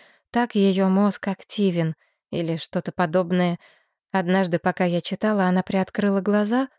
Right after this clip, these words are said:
улыбнулась и снова уснула. Мне кажется, она все понимала. Твой друг, Софи. Дорогой Рэс, я по-прежнему читаю маме свои письма к тебе.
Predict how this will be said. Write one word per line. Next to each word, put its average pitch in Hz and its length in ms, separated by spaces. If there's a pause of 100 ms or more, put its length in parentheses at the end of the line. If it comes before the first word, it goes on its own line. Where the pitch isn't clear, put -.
(260)
улыбнулась 202 760
и 165 80
снова 185 380
уснула. 165 640 (720)
Мне 214 240
кажется, 190 600
она 175 260
все - 260
понимала. 160 720 (680)
Твой 160 260
друг, 160 360 (280)
Софи. - 440 (2250)
Дорогой 202 500
Рэс, 269 440 (280)
я 247 320
по-прежнему 240 640
читаю 190 460
маме 190 320
свои 185 340
письма 196 400
к - 60
тебе. 165 420